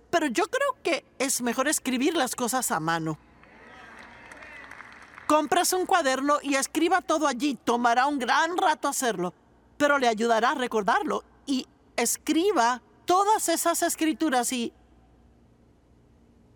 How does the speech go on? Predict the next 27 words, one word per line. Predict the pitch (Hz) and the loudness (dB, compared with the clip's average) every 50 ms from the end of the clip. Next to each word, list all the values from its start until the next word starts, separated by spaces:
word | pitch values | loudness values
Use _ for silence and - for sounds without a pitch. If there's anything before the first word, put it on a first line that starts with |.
| _ | _
verá | 208 240 262 247 262 277 392 | 0 0 2 4 2 2 2
que | - 359 311 | 0 0 0
decidirá | 254 262 254 - 254 233 220 233 214 262 320 | 0 0 -2 -2 -4 -2 0 0 2 0 0
que | - - 247 220 | 0 -2 -2 -2
usted | 208 - 262 240 202 | -2 -2 -2 -4 -2
quiere | - 226 208 220 | -2 -2 -2 0
ser | 220 - 240 | -2 -2 -2
una | 214 220 240 220 | 0 0 -2 0
persona | - 240 226 - 262 262 262 269 | -2 -4 -4 -2 -2 -2 -2 0
amorosa. | 269 294 294 311 359 415 - - - 240 202 | 0 0 0 2 0 0 0 -2 0 0 0
Usted | 208 220 - - 233 214 | 0 -2 -2 -4 -4 -4
no | 208 202 226 247 254 247 240 208 - _ _ _ _ _ _ _ _ | -4 -4 -4 -2 -2 -2 -2 -4 -6 _ _ _ _ _ _ _ _
querrá | - 269 247 233 233 240 247 | -2 -2 0 2 2 0 2
ser | - 302 285 | 0 0 0
rápido | 262 247 214 196 214 208 - 247 233 226 240 254 262 - - - - _ | 0 2 2 2 0 0 -2 -2 0 2 2 2 2 0 -2 -8 -12 _
para | - 254 247 247 247 233 - - | -2 0 2 2 2 2 0 0
airarse | 247 233 233 220 214 262 285 302 285 - 302 294 | -2 -2 0 0 0 0 0 -2 -4 -4 -2 -2
ni | 277 269 254 254 240 | -2 -2 -2 -2 -2
estar | 208 226 220 214 - - - 233 233 240 | -4 -4 -4 -4 -4 -2 0 0 0 0
enojado. | 262 269 277 254 277 - 277 302 277 214 196 | 0 -2 -2 0 0 0 0 0 0 -2 -2
¿Cuántos | - - 302 349 - - 453 403 | -2 -2 -2 -2 0 -2 -4 -4
quieren | - - 370 359 294 269 220 208 | -2 -2 -2 -2 -2 -2 -2 -2
esto, | 196 - - 214 196 | -4 -2 -4 -4 -2
verdad? | 190 208 208 208 240 277 - | -2 0 0 0 0 0 0
Lo | 226 226 | -2 -4
quieren, | 226 - 359 381 349 240 202 170 160 | -2 0 0 0 2 0 -2 -4 -4
¿sí? | - - 247 247 254 | -6 -6 -6 -6 -8